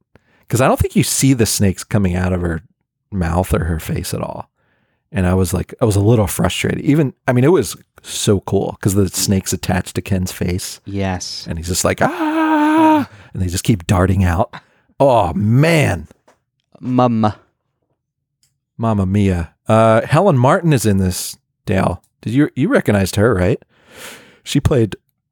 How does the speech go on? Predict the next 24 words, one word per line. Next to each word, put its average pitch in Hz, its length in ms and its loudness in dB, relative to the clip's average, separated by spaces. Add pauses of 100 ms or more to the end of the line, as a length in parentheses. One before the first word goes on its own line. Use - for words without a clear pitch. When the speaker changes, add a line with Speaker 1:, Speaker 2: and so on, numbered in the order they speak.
(640)
Speaker 1:
she - 180 -2
was 117 120 2
sort 113 180 2
of 98 80 2
like, - 380 -4
um, 92 540 0
Ken's 98 480 0
oracle 110 640 2 (580)
or 104 100 0
mentor. 110 580 2 (280)
She - 140 -4
was 92 100 2
like 92 180 0
the - 60 0
cabbie 101 680 0 (460)
who, 101 120 0
like, 87 280 -4 (260)
Speaker 2:
Oh, 113 440 0
Speaker 1:
she's - 340 -2
Speaker 2:
S-, 95 80 2
Speaker 1:
been 87 140 -4
following 104 600 0
Lilith. 107 340 4
Speaker 2:
Sadie. 131 520 0